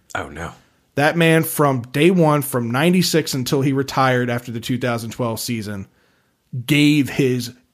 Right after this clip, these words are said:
Speaker 2: everything on every play. And it's
Speaker 1: Yeah.
Speaker 2: something that I'm, I'm proud to say that I got to see. It's something that, you know, I'll pass on to my kids whenever that happens down the road. You know, that's something that,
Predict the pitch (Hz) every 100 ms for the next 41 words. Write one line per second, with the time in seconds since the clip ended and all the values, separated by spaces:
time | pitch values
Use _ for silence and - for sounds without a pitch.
0 | _ - - 147 139 110 120 113 - 123
1 | 110 107 135 127 113 - 143 131 110 127
2 | 113 - 107 82 - _ _ _ _ _
3 | _ _ _ - 135 131 131 135 - 202
4 | 175 175 156 151 139 139 156 156 - 147
5 | 175 170 - 147 147 127 127 - 143 135
6 | 123 127 127 135 127 - 143 143 147 131
7 | - 156 131 139 131 127 127 123 - -
8 | _ _ _ - 131 131 143 - 131 131
9 | 127 - 151 139 151 147 139 139 123 135
10 | 135 147 147 147 123 123 120 123 127 131
11 | 131 143 139 135 131 120 120 127 156 156
12 | 123 120 120 123 - 127 135 127 127 123